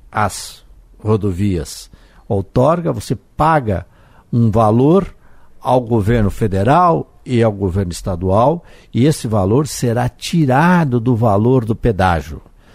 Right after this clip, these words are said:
Será tirado o valor do pedágio. Primeiro, essa outorga que nós não concordamos. Porque essa rodovia já foi feita com recursos públicos. Pagamos várias vezes esta rodovia ou essas rodovias. Segundo, você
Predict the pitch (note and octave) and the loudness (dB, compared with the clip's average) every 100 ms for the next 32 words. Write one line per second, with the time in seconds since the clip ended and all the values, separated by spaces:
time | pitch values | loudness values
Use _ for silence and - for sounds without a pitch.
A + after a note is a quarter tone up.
0 | - A#2+ C#3+ - C#3+ C3 F3 A2+ G2+ F#2 | -8 0 0 0 0 2 2 2 0 0
1 | - E2 D2+ - - C#3+ C3+ D3 C3+ C#3 | -2 -2 -4 -6 -2 0 2 0 0 -2
2 | B2 - A#2+ A#2+ A#2 - A2 G2+ G#2 G2+ | -4 0 0 0 -4 -6 -4 -2 -4 -6
3 | G2+ A#2 G#2 A2 E2+ - - - - - | -4 -2 0 -2 -2 -10 -18 -20 -20 -20
4 | - F3+ F3 C#3 C3 A2 F2 A#2+ A#2+ F2 | -6 -2 -2 -2 -4 -4 -2 0 0 0
5 | F2 A#2+ G2+ - E3 - E3 G#2 G#2+ - | -4 -4 -6 0 0 0 -8 -4 -6 -4
6 | A#2+ - - - F#3+ D#3 G2+ - E2 - | -6 -6 -16 -8 -4 -4 -6 -10 -14 -16
7 | - - - A2 G#2+ D3 C#3 F#2 E2 E3+ | -20 -20 -4 -2 0 2 2 0 0 2
8 | C3+ D#2+ D#2+ F2+ E2+ D2+ - - - F#2 | 2 -2 -4 -4 -4 -6 -12 -14 -6 -6
9 | - E2+ F2+ E2 D#2 F#2 B2 B2+ - C3+ | -6 -8 -6 -6 -8 -2 -2 -2 -2 2
10 | C3 A2+ A#2+ - G#2+ E2+ F#2+ F#2 E2+ D#2+ | 4 4 0 -4 -10 -6 -6 -6 -6 -6
11 | C#2+ - - - - - C3+ C#3+ G2 D2+ | -6 -10 -16 -14 -6 -2 2 2 0 -4
12 | - - - - C3+ B2 - F3+ G3+ | -12 -20 -14 -2 -2 0 0 2 2